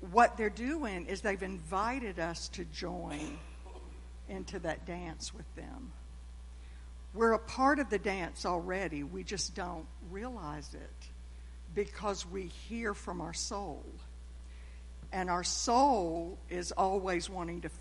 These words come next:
figure everything out and, and make a plan and fix things. And that's our soul. That's the way we hear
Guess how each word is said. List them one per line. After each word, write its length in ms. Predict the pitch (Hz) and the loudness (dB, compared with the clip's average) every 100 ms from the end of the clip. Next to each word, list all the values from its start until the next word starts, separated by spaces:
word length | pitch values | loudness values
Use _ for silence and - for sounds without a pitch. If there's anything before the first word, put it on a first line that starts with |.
| - | -2
figure 500 | 208 175 190 165 165 | -2 0 -4 -4 -4
everything 560 | 180 170 160 - 156 160 | -6 -4 -6 -6 -6 -6
out 460 | 170 - - - - - - - - - - - - - - - - - | -6 -6 -6 -10 -10 -12 -12 -12 -12 -12 -12 -12 -12 -12 -12 -14 -12 -2
and, 460 | 185 185 180 170 156 - - | 2 4 4 0 -4 -8 -2
and 360 | 190 185 165 175 | 2 2 0 4
make 280 | 180 214 - | 6 6 4
a 60 | |
plan 800 | 226 - 208 185 170 156 151 147 - - - | -4 -2 -2 0 0 0 -2 -4 -10 -12 -6
and 220 | 170 160 - - - | -4 -4 -6 -8 2
fix 460 | 208 - - - | 2 2 -4 -6
things. 840 | - 202 165 156 147 143 151 - - - | -4 -4 -4 -6 -6 -6 -8 -10 -10 -8
And 240 | 160 156 - | -6 -6 -6
that's 340 | 202 196 - - | 2 2 2 -2
our 120 | 180 | -2
soul. 680 | - - 202 170 139 - - - - - - - - - 151 | -2 -4 -2 -2 -2 -6 -10 -12 -12 -12 -12 -12 -12 -10 6
That's 320 | 196 202 - | 8 8 4
the 80 | 214 | 2
way 220 | 196 196 | 4 4
we 220 | 180 180 | 2 -4
hear 760 | 175 - 220 233 220 165 143 | -6 -6 -2 2 4 4 2